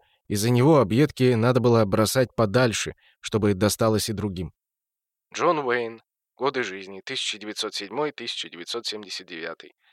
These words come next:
Американский актер, которого называли королем вестерна. Виджаянтимала. Индийская актриса и танцовщица. Родилась в тысяча девятьсот тридцать шестом. Ракель Уэлч. Родилась в тысяча девятьсот сороковом.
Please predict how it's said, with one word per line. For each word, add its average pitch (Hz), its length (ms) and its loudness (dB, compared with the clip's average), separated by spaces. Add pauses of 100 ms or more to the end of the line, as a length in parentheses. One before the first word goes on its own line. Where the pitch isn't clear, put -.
(120)
Американский 107 540 -6
актер, 147 360 -6
которого 113 380 -6
называли 98 480 -6
королем 107 520 -8
вестерна. - 460 -12 (1120)
Виджаянтимала. 123 1040 -4 (240)
Индийская 110 460 -8
актриса 131 500 -8
и 117 100 -8
танцовщица. - 880 -10 (720)
Родилась 107 400 -6
в - 80 -14
тысяча - 320 -10
девятьсот 92 340 -12
тридцать - 340 -12
шестом. 80 460 -12 (960)
Ракель 120 380 -2
Уэлч. 110 560 -6 (460)
Родилась 113 560 -4
в - 60 -20
тысяча - 340 -12
девятьсот 95 320 -12
сороковом. 85 520 -12